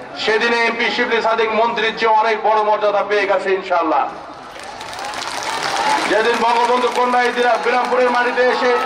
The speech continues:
জেলার দাবি নিয়ে কথা বলেছেন, সেই দিনে আমি বিশ্বাস রেখেছি এবং আস্থা রেখেছি এবং আশ্বস্ত হয়েছি যে আমার বিরামপুর জেলা হবার ফিফটি পার্সেন্ট কাজ আমরা অন্তত পক্ষে ইতিমধ্যেই করে ফেলেছি। আজ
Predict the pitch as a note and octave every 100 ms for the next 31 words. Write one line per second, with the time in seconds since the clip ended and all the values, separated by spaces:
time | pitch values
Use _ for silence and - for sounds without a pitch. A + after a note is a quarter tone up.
0 | - - - - - - - A#3 B3 B3
1 | B3 B3+ B3+ B3 B3+ B3 A#3+ A#3+ C4 B3+
2 | C4 B3+ B3+ - - - - - - -
3 | - - - B3 B3+ B3+ B3+ B3+ B3+ B3+
4 | - - - - A3+ B3+ C4+ B3 A#3+ B3+
5 | B3 B3 B3 A#3+ A#3+ A#3 C4+ B3 A#3+ A3
6 | A#3+ A#3 A#3+ A#3 A#3 B3+ A3+ B3 A3+ A3
7 | A#3+ A3 - - - - - - A3 E3+
8 | B3 A#3+ B3 B3 A#3+ B3 A#3 A#3 B3 G#3
9 | A#3 A#3+ A3 A#3+ A#3+ A#3+ A#3 A3+ A#3+ A3+
10 | A3 A3 G#3+ G#3+ - - - G#3+ A3+ A3
11 | A3 A3 G#3+ A3 A3 A3 A3 A3 G#3+ G#3
12 | G3+ G#3 G3+ F#3 F#3 F3 E3 - - -
13 | - - - - - - F#4 F#4+ F#4+ F#4+
14 | F#4+ F#4+ F#4+ F#4+ - A3+